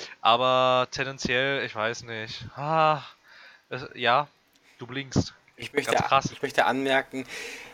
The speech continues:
Speaker 2: meiner Meinung nach sah es halt so aus, dass irgendwie, ähm, Uncharted nicht auf der Tomb Raider-Schwelle geschwommen ist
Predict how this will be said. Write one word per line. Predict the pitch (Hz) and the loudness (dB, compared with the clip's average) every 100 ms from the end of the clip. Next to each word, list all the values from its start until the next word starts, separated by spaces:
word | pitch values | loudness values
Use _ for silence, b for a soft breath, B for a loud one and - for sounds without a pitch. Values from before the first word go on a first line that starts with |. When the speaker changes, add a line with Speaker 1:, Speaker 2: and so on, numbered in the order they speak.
| B | B
Speaker 2:
meiner | - 151 175 | 6 8 8
Meinung | 160 160 151 | 6 4 6
nach | 147 156 - | 6 6 6
sah | 131 | 4
es | 127 - | 4 2
halt | 131 - | -6 -4
so | 135 135 | 0 4
aus, | 135 135 - B - | 4 2 -4 B 0
dass | 127 127 - 135 | 6 6 4 -2
irgendwie, | 143 139 143 - 135 123 120 - _ | -2 -2 -4 -6 -6 -6 -8 -10 _
ähm, | 117 117 117 113 - | 0 0 0 -6 -4
Uncharted | 117 - 147 170 143 - | -4 4 4 4 0 -4
nicht | 156 131 | 0 0
auf | - | 2
der | 120 | -2
Tomb | - 196 | -4 -4
Raider-Schwelle | 139 110 - 110 110 | -2 -2 -2 0 0
geschwommen | 107 - 107 117 139 | -2 0 0 0 -2
ist | 147 | -4